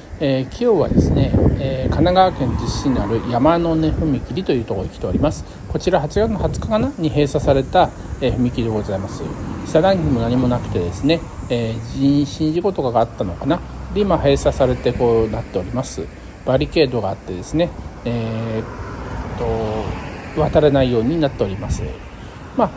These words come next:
こちらね、いろいろちょっと反対される方もいらっしゃるようでですね、えー、いろいろあるみたいなんですけども、こうやって上りが立っておりますね。反対してる方が上り立ってるみたいですね。まあ、この辺に住んでるとね、ちょっと遠-、歩く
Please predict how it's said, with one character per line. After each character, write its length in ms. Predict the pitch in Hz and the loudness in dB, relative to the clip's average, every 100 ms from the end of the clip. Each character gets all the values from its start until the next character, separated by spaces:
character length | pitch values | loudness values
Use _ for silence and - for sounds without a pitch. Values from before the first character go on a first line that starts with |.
| - - | -6 0
こ 100 | 160 | 2
ち 120 | 214 | 2
ら 140 | 214 | 2
ね、 180 | 233 190 | 2 4
い 40 | 156 | 4
ろ 100 | 170 | 6
い 20 | |
ろ 160 | 170 | 4
ち 120 | 160 156 | 2 0
ょ 20 | |
っ 20 | |
と 60 | 156 | 2
反 180 | 151 165 | 2 4
対 120 | 160 | 2
さ 120 | - | 4
れ 100 | 160 | 2
る 60 | 139 | 4
方 200 | 156 - | 4 4
も 120 | 120 | 4
い 100 | 113 | 4
ら 80 | 127 | 2
っ 20 | |
し 160 | - 131 | 4 4
ゃ 40 | |
る 60 | 110 | 2
よ 40 | 107 117 107 | 0 -2 -2
う 20 | |
で 80 | - | -4
で 160 | - - | -4 -4
す 140 | - | 0
ね、 160 | 143 160 - - - | 2 0 -4 -8 0
え 880 | 127 120 117 113 110 110 107 104 98 | 2 4 4 2 2 2 0 0 -2
ー、 60 | 139 | -2
い 40 | |
ろ 140 | 123 117 | 0 2
い 20 | |
ろ 100 | 110 | 2
あ 60 | 123 | 2
る 80 | |
み 100 | 117 | 0
た 100 | 107 | -2
い 40 | 98 | -4
な 80 | 101 | -6
ん 80 | |
で 60 | 92 | -10
す 100 | - | -8
け 60 | 117 | -2
ど 80 | |
も、 100 | 135 | 0
こ 120 | 139 151 | 4 2
う 40 | |
や 40 | |
っ 40 | - | 2
て 120 | 147 | 0
上 280 | 135 135 151 | 2 2 2
り 80 | 151 | 2
が 100 | 147 | 2
立 120 | 147 | 0
っ 20 | |
て 140 | - 110 | -2 -2
お 20 | |
り 60 | |
ま 100 | 92 | -2
す 60 | - | -4
ね。 280 | 120 120 117 - - - | -4 -2 -4 -10 -14 -4
反 120 | 160 156 | 0 2
対 160 | 156 | 2
し 60 | 147 | 2
て 60 | |
る 80 | 147 | 0
方 240 | 143 139 123 | 0 2 2
が 60 | |
上 200 | 104 110 | 0 -4
り 20 | |
立 120 | 107 113 | -4 -6
っ 40 | |
て 120 | - | -6
る 60 | 95 | -8
み 80 | 87 | -8
た 80 | |
い 20 | - | -8
で 60 | |
す 80 | - | -4
ね。 40 | |
ま 120 | 190 185 | 0 0
あ、 20 | - - - | -2 -6 0
こ 60 | |
の 80 | 175 | 2
辺 200 | 202 233 | 4 4
に 100 | 240 | 2
住 180 | - 254 | 2 2
ん 140 | 247 | 2
で 100 | 190 | 2
る 120 | 135 120 | 0 0
と 160 | 113 | -2
ね、 160 | 117 110 | -2 -4
ち 140 | - | -4
ょ 40 | 302 | -6
っ 40 | - | -2
と 100 | 240 | -4
遠-、 280 | - 190 185 | 2 2 4
歩 160 | 175 | 4
く 80 | 180 | 2